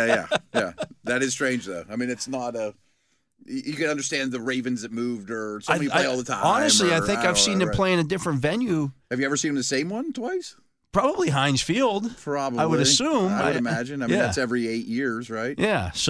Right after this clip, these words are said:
Speaker 1: So that
Speaker 2: I've,
Speaker 1: should
Speaker 2: I've had
Speaker 1: happen.
Speaker 2: to have seen them play twice at Heinz Field. Uh, but other, uh, I mean, it's just strange that you'd see
Speaker 1: And
Speaker 2: it.
Speaker 1: next time they come here, it won't be Heinz Field. It's at least the same venue.
Speaker 2: It would,
Speaker 1: That,
Speaker 2: it'd
Speaker 1: that
Speaker 2: be
Speaker 1: would
Speaker 2: the same
Speaker 1: account, that would
Speaker 2: venue, yeah,
Speaker 1: account
Speaker 2: but
Speaker 1: for
Speaker 2: different
Speaker 1: our
Speaker 2: name, and now it's
Speaker 1: Right.
Speaker 2: Acrisure Stadium. But
Speaker 1: <laughs>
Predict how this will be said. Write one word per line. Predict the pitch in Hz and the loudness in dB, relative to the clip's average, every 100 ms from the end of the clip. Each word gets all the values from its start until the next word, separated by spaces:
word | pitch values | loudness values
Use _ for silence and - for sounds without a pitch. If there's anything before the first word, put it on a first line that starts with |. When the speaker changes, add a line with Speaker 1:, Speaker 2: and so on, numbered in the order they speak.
| 131 | 4
Speaker 1:
So | 127 | 4
that | |
Speaker 2:
I've, | 135 131 | 2 2
Speaker 1:
should | 147 | 0
Speaker 2:
I've | 127 | 2
had | 143 | 2
Speaker 1:
happen. | 185 139 | 2 2
Speaker 2:
to | |
have | 131 | 2
seen | - 143 131 | 2 2 2
them | 117 113 | 0 -4
play | - 135 | -4 -2
twice | 117 139 131 117 | 0 0 2 2
at | |
Heinz | 123 113 | 0 0
Field. | - 156 196 120 - - - _ _ _ | -2 -2 0 -2 -6 -20 -20 _ _ _
Uh, | - 120 117 | 0 2 2
but | 107 127 127 | 0 0 2
other, | 165 196 | 0 0
uh, | 104 - 123 - | -6 -10 -12 -12
I | 123 | -6
mean, | 127 | -4
it's | 123 - | -2 0
just | 165 - | 0 0
strange | - - 135 180 170 | 0 0 0 0 0
that | 127 123 | 0 -2
you'd | 113 | 0
see | - | 0
Speaker 1:
And | 127 | 2
Speaker 2:
it. | |
Speaker 1:
next | 113 117 | 0 0
time | 131 113 | 0 0
they | 107 | -2
come | 117 110 | -2 -4
here, | 113 | -2
it | 104 | -4
won't | 113 | -4
be | 113 | -4
Heinz | 113 110 98 | -4 -6 -6
Field. | 151 156 92 85 _ _ _ _ _ _ | -6 -4 -6 -12 _ _ _ _ _ _
It's | - 135 | -10 -2
at | |
least | 127 117 | -2 -2
the | 92 | -2
same | 123 92 | -4 -4
venue. | 110 107 | -4 -2
Speaker 2:
It | 147 | 0
would, | 147 160 | 2 2
Speaker 1:
That, | |
Speaker 2:
it'd | 156 | 4
Speaker 1:
that | 127 | 4
Speaker 2:
be | - | 4
Speaker 1:
would | |
Speaker 2:
the | - | 4
same | 143 156 | 6 4
Speaker 1:
account, | 143 | 4
that | 196 | 4
would | 165 | 4
Speaker 2:
venue, | 120 120 | 4 4
yeah, | 160 | 4
Speaker 1:
account | 139 117 | 4 2
Speaker 2:
but | |
Speaker 1:
for | 120 | 2
Speaker 2:
different | 156 135 120 | 2 2 0
Speaker 1:
our | 165 | 2
Speaker 2:
name, | 156 123 | 4 4
and | |
now | 123 | 2
it's | 113 | 4
Speaker 1:
Right. | 131 127 | 2 0
Speaker 2:
Acrisure | 120 - 110 | -2 0 0
Stadium. | - 185 143 - | 2 2 2 2
But | - 175 156 | 2 0 0
Speaker 1:
<laughs> | - | -2